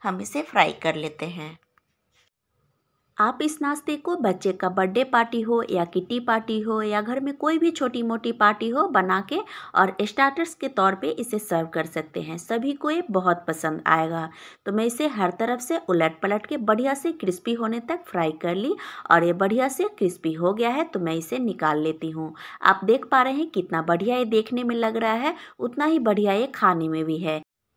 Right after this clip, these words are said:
एक ही नाश्ता में आपको स्प्रिंग रोल, मोमोज, कचौरी, पकौड़ी, फ्राई मोमोज सभी का टेस्ट आएगा। तो इस तरीके से मैं इसे निकाल ली और दूसरे बैच का भी फ्राई होने के लिए डाल दी। सारे नाश्ते को मैं इस तरीके से फ्राई करके निकाल ली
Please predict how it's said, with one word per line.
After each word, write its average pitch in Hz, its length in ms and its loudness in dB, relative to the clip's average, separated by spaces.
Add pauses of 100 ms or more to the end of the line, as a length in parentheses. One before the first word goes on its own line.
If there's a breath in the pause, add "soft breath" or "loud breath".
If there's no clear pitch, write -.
(440)
एक 247 200 0
ही 320 120 0
नाश्ता 294 420 0
में 320 180 -2 (100)
आपको 190 380 2
स्प्रिंग 220 460 -2
रोल, 202 340 4
मोमोज, 202 540 0
कचौरी, 196 560 -2
पकौड़ी, 190 680 0
फ्राई 190 320 2
मोमोज 190 360 -4
सभी 294 320 -4
का 254 180 -2
टेस्ट 175 420 -2
आएगा। 156 380 0 (300 loud breath)
तो - 80 -4
इस - 240 -4
तरीके 233 360 0
से 247 200 -2
मैं 226 160 0
इसे 170 220 -2
निकाल 175 420 2
ली 294 120 -4 (100)
और 214 140 2
दूसरे 254 360 -4
बैच 240 260 -2
का 240 140 -2
भी 277 140 -2
फ्राई 180 300 2
होने 170 260 -4
के 190 160 -6
लिए 285 180 -2
डाल 156 300 4
दी। 156 180 -4 (320 loud breath)
सारे 226 240 6
नाश्ते 262 380 -2
को 339 200 -2
मैं 226 160 0
इस 165 200 -4
तरीके 170 340 -4
से 277 180 -2
फ्राई 156 260 -2
करके 160 320 -8
निकाल 175 400 2
ली 247 160 -2